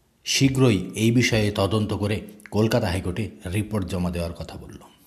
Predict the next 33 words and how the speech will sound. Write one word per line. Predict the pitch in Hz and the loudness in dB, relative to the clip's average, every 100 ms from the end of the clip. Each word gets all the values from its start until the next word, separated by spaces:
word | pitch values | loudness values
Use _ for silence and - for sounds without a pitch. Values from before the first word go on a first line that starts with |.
| _ _ _ - _ - | _ _ _ -20 _ 0
এই | 123 | 6
বিষয়ে | 156 160 165 | 6 6 6
মামলা | 135 139 139 | 4 4 2
করেন | 139 135 | 0 0
বিজেপি | 107 117 123 123 | 0 0 0 0
নেতা | 123 127 123 - - _ | 0 -2 -4 -8 -20 _
আইনজীবী | 104 117 110 110 110 - | 0 2 2 0 -2 -2
তরুণ | 104 117 117 | 2 2 2
জ্যোতি | 107 95 | 0 -2
তিওয়ারি। | 80 78 - - - _ _ _ - | -6 -8 -10 -14 -20 _ _ _ -4
প্রধান | 110 123 120 | 0 2 2
বিচারপতির | 113 113 101 110 | 2 -2 -2 -2
এজলাসে | 104 98 101 - 110 - - - | -2 0 -2 -2 -6 -8 -20 -16
তিনি | - 98 | -4 -2
মামলা | 90 92 92 | 0 -2 -2
ঠুকে | 87 - 87 | -4 -8 -12
দেন। | 80 80 - _ _ _ _ _ _ _ _ - | -12 -14 -16 _ _ _ _ _ _ _ _ 0
তিনি | 120 | 2
দেখান, | 110 107 127 110 104 - | 4 4 2 2 -2 -8
দু | 104 110 | -2 2
হাজার | 113 110 - | 2 0 -2
পনেরো | 110 127 131 | -2 0 2
সালে | 135 127 | 2 2
মারা | 113 110 | 4 4
গিয়েছেন | 107 107 - 110 | 2 0 -2 -2
জনৈক | 92 95 95 95 | -2 -4 -4 -6
ব্যক্তি, | 87 87 - 87 - _ | -8 -8 -12 -18 -20 _
কিন্তু | 104 92 | -6 -4
দু | 92 101 | -2 0
হাজার | 98 98 95 | 0 -2 -2
উনিশ | 101 113 - | -2 0 0
সালেও | 104 90 - - - _ | -2 -2 -6 -12 -20 _
তিনি | 107 92 | -2 -2